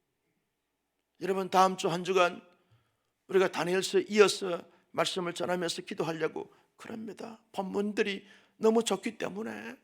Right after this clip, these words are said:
특별한 본문들보다도 다니엘서 연속해서 쭉 말씀을 살펴보면서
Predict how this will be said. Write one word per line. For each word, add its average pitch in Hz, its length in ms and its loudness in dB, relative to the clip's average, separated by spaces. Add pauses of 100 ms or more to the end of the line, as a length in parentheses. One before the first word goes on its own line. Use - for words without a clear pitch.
(1000)
특별한 247 440 0
본문들보다도 220 1040 -8 (480)
다니엘서 233 580 2
연속해서 226 540 2
쭉 - 160 -8 (560)
말씀을 214 380 -4
살펴보면서 - 880 -8